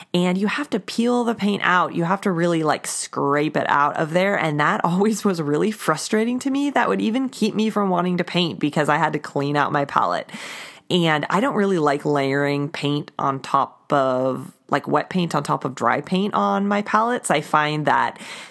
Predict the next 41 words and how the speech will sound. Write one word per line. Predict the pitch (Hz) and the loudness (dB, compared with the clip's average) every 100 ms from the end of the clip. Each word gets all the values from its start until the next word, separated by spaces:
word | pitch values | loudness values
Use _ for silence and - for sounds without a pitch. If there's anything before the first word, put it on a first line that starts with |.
| - | -4
the | 160 - - | -4 -4 -2
dry | 151 143 185 | 2 2 0
paint | - 285 | -4 -6
tends | - 156 156 | -2 -2 -2
to | - | -4
kind | - 143 143 | -2 -2 0
of | 135 135 143 - _ _ _ _ _ _ | 0 0 -4 -14 _ _ _ _ _ _
get | - 160 - _ _ - | -4 -4 -4 _ _ 0
activated | 147 - 208 202 208 202 | 0 0 0 2 2 0
again, | 202 202 202 | 2 0 2
or | 175 | 0
it | 160 | 0
doesn't | 247 277 | -2 -4
get | 254 | -6
activated, | 170 185 - 190 185 165 | -4 -4 0 2 2 2
but | 156 | 0
it | - - - | -2 -8 -10
sort | - 277 | -4 -2
of | 202 - | -4 -8
peels | - 170 190 175 | -2 2 2 2
up | 143 202 - | 0 0 -2
and | 165 147 | -4 -4
starts, | - 170 175 - - - - _ | -2 0 0 -2 -6 -6 -12 _
the | 156 156 | -4 0
dried | 151 160 180 | 2 2 0
bits | 139 143 | -2 -2
start | - 196 165 - - | -2 0 0 -4 -12
getting | - 151 160 143 | -6 -2 -2 -2
mixed | 143 - | -4 -4
into | 147 151 | -4 -2
my | 147 117 | 0 -2
fresh | 135 131 - | 0 -2 -2
paint, | - 196 240 | -4 -2 0
and | 165 147 | 0 2
that | 139 143 139 | 2 0 0
is | 147 135 135 139 - - - | 0 0 0 -4 -8 -12 -4
really | 151 156 | 0 0
<laughs> | 185 | 2
frustrating | 214 - - 165 180 196 | 0 0 0 0 0 -2
to | 240 | -2
me. | 233 277 | -2 -2